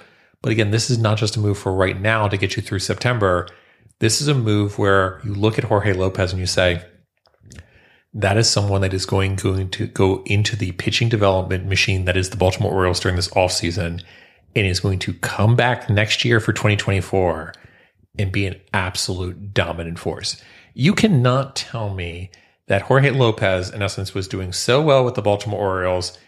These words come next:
in twenty twenty-two and then leaves to go to the Twins. Twins can't figure it out. Goes to the Marlins. Marlins can't figure it out. It just doesn't happen like that. So I look at this and say, the Orioles know something.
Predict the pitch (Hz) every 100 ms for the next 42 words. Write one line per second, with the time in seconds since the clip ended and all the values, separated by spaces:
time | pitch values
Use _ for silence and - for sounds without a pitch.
0 | _ _ 110 - 113 110 107 98 - 98
1 | 87 87 - _ _ 104 98 98 131 254
2 | 285 131 117 117 - - _ - 120 123
3 | 123 - 117 110 107 98 - 107 104 104
4 | - _ _ - 127 120 107 98 101 95
5 | 92 95 95 - _ _ _ _ _ _
6 | - 120 123 120 113 98 95 - _ -
7 | 95 110 127 113 104 101 90 98 92 90
8 | 92 90 - _ _ _ _ _ _ _
9 | _ _ 139 135 190 185 135 131 92 85
10 | 78 80 82 92 87 82 - - 120 104
11 | - 143 170 147 127 117 107 107 104 107
12 | 104 101 - _ _ 117 117 165 233 160
13 | 107 101 107 110 123 117 127 120 120